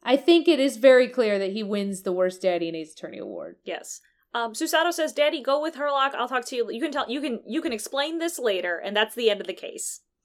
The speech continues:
Speaker 2: That's the end of the
Speaker 1: Yeah.
Speaker 2: case.
Speaker 1: That's the end of the case. We don't, we, we're geared up, I guess.
Speaker 2: Yeah. I, I think it's going to be revealed that Herlock Sholmes is the worst daddy. He lied to Iris.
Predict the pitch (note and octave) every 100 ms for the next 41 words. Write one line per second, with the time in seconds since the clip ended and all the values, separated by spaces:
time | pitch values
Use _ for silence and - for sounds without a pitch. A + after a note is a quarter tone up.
0 | _ _ - A#3+ C#4+ E4 B3+ C4 C4+ A#3+
1 | A#3+ A3 D#3 - - - - A#3+ C#4 F4+
2 | F4 E4+ D#4 D4+ F#4 C#3 - - - _
3 | _ _ A#3+ C4 D#4 C#4 - - B3 B3+
4 | A#3+ G3+ F#3+ _ _ _ _ _ _ _
5 | A3 A3 G3+ B3 C4 A3 G3 G3 F3+ F#3+
6 | F3+ F#3+ F3 D#3 - G#3+ C4 F4+ - A3+
7 | D#4 F#4 D#4+ D4 - B3+ B3 A#3+ B3 A#3
8 | G3+ G3 F#3+ F3+ - - G#3+ A3+ C#4 D4+
9 | - G#3+ G3+ G3 G3 F#3+ A3 A#3 G#3 G#3
10 | - _ - G#3 G3 E3+ F3+ F3 G3 -
11 | - A#3 C4 C4+ F#3+ F3+ - -